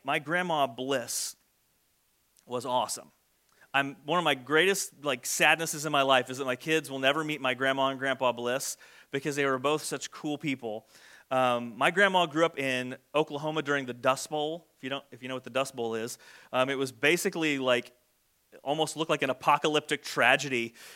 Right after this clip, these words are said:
in the middle of Oklahoma, and, and there was, nothing would grow. There was no way to work or sustain yourself, and so their family moved to Illinois when they were, were young, and, um, she ended up meeting my grandpa, and they got married, and they had this awesome little life in Barnhill, Illinois.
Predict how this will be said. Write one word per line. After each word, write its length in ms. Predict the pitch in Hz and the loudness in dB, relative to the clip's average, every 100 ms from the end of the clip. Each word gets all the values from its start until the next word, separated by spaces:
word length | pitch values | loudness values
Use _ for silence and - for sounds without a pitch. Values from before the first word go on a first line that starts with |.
| - | -6
in 140 | 143 | -4
the 60 | 135 | -4
middle 280 | 131 147 143 | -2 2 2
of 100 | 131 | 2
Oklahoma, 540 | 135 135 131 135 139 | 0 0 -2 -2 0
and, 240 | 135 127 120 - - | 0 0 -4 -14 -8
and 380 | 117 117 113 107 _ _ | -8 -8 -12 -14 _ _
there 140 | 117 | -10
was, 180 | 117 117 120 | -8 -12 -18
nothing 420 | - 131 165 175 175 | -16 2 4 4 -2
would 140 | 151 | -2
grow. 340 | 147 143 135 | 2 4 4
There 80 | 131 | 2
was 140 | 123 127 | -2 0
no 160 | 151 | 2
way 100 | 170 | 4
to 260 | 160 143 135 | 4 2 0
work 460 | 120 135 139 131 - | -2 0 2 0 -4
or 20 | |
sustain 380 | 123 - 147 139 | -12 -6 -4 -4
yourself, 260 | 135 143 135 | -2 -4 -4
and 100 | 123 | -6
so 80 | |
their 140 | 139 151 | -6 -2
family 300 | 156 147 147 | 0 -2 -2
moved 260 | 135 139 | -4 -6
to 80 | - | -4
Illinois 340 | 143 143 135 139 | -4 -2 0 0
when 140 | 139 | -2
they 80 | 139 | -2
were, 220 | 139 143 - - | -2 -4 -8 -4
were 100 | 160 | -2
young, 440 | 139 135 147 143 - - - - | 2 0 0 -6 -14 -20 -20 -2
and, 380 | 131 139 135 131 - - | 4 4 4 -2 -14 -2
um, 260 | 123 123 | 0 0
she 160 | 127 - | -2 -4
ended 140 | 160 | -2
up 40 | 139 | -2
meeting 160 | 156 | -4
my 100 | 151 | -4
grandpa, 580 | 139 143 156 143 143 143 | -4 -2 -2 0 0 2
and 100 | 143 | 0
they 140 | 131 143 | -2 -2
got 160 | 147 | -2
married, 260 | 139 143 143 | 0 0 0
and 100 | 127 | -2
they 60 | |
had 240 | 151 160 151 - | -2 -2 -4 -12
this 160 | - 135 | -10 -4
awesome 540 | 127 165 - 220 220 165 | 0 0 0 -4 -6 -6
little 260 | 156 196 | -2 0
life 380 | 214 151 180 - | 2 2 2 -4
in 140 | 139 | -10
Barnhill, 480 | 127 127 160 190 196 | -2 2 2 4 4
Illinois. 560 | 196 214 196 131 143 | 4 2 0 0 -2